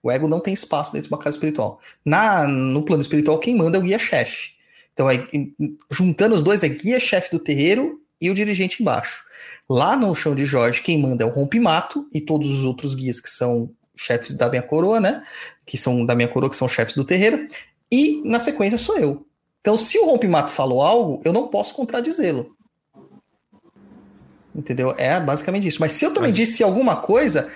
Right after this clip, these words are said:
Speaker 1: raramente o, o Rompimato vai me contradizer.
Speaker 2: Mas
Speaker 1: Porque
Speaker 2: você
Speaker 1: eu
Speaker 2: pode
Speaker 1: geralmente
Speaker 2: questioná-lo?
Speaker 1: Posso, e questiono muitas vezes. Cara, eu questionei todo mundo que entrou no Show de Jorge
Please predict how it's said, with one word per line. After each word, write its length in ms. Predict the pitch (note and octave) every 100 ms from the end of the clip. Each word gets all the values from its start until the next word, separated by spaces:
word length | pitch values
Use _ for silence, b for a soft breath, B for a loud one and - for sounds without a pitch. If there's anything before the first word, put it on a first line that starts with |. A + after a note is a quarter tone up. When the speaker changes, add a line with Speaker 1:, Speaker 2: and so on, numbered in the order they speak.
| B
Speaker 1:
raramente 560 | - B3 F#4 F#3 G#3 A3+
o, 40 |
o 180 | A3 F#3+
Rompimato 500 | F3 F#3+ F#3 E3+ F3
vai 80 | F3+
me 80 | F3
contradizer. 640 | F3+ F3 E3+ C3+ G#2+ G2+ _ _ _ -
Speaker 2:
Mas 140 | G2
Speaker 1:
Porque 240 | G2 G2+ D3
Speaker 2:
você 20 |
Speaker 1:
eu 80 | F#3+
Speaker 2:
pode 160 | G#3 F3
Speaker 1:
geralmente 220 | E3 E3
Speaker 2:
questioná-lo? 540 | - A#2+ D3+ C3+ F2 - - - - _
Speaker 1:
Posso, 500 | - B2 C3 - - D3+
e 60 |
questiono 440 | C#3+ E3 - F3 F#3
muitas 280 | D#3 C4
vezes. 500 | G3+ D3+ D3+ - - _ B B B B
Cara, 200 | - G#3
eu 80 | D#3+
questionei 480 | A3+ A3 A3 A3 - _
todo 380 | - C4+ F4 D4+
mundo 360 | A3+ F#3+ G#3+ A#3
que 120 | A#3+
entrou 280 | A3 E3+ F3+
no 80 |
Show 140 | F#3 F#3+
de 100 | G#3
Jorge 420 | G3 C#3+ D3+ E3